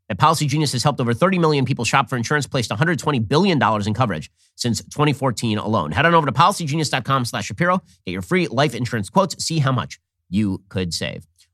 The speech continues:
Alrighty, we're gonna get to the Democratic backup plan in a second, 'cause it's really, really funny. First, as everybody now knows, the Daily Wire is rapidly expanding into entertainment. Man, I cannot wait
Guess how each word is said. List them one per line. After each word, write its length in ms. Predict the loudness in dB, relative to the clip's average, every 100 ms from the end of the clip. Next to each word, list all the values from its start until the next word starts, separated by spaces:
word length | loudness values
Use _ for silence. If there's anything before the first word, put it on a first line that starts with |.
| _
Alrighty, 380 | 4 4 2 0
we're 80 | -2
gonna 160 | 0 0
get 160 | 0
to 260 | 0 -4 -4 -12 _ _ _
the 240 | -2 -2 -4 -2
Democratic 600 | 2 2 2 2 2 -2
backup 360 | 0 0 0 0
plan 220 | 0 0
in 80 | 0
a 40 |
second, 320 | 0 -2 -2
'cause 200 | -2 -2 -2
it's 260 | -4 -6 -20 _
really, 500 | -4 2 2 2 0 -2
really 240 | -2 0 0
funny. 320 | -2 -6 -8 _ _
First, 400 | 2 2 -4 -16 _ _ _ _ _ _ _ _
as 140 | 0
everybody 460 | 2 2 2 0 -2
now 160 | -2 0
knows, 320 | 0 -2 -4 -2
the 60 |
Daily 180 | 0 4
Wire 180 | 4 4
is 180 | 0 -4
rapidly 540 | 0 2 2 -4 -6
expanding 400 | -4 -2 0 0
into 240 | -2 0
entertainment. 400 | -2 0 0 0
Man, 160 | -2 -2
I 60 | -4
cannot 280 | -4 -6
wait 300 | -2 -2 -2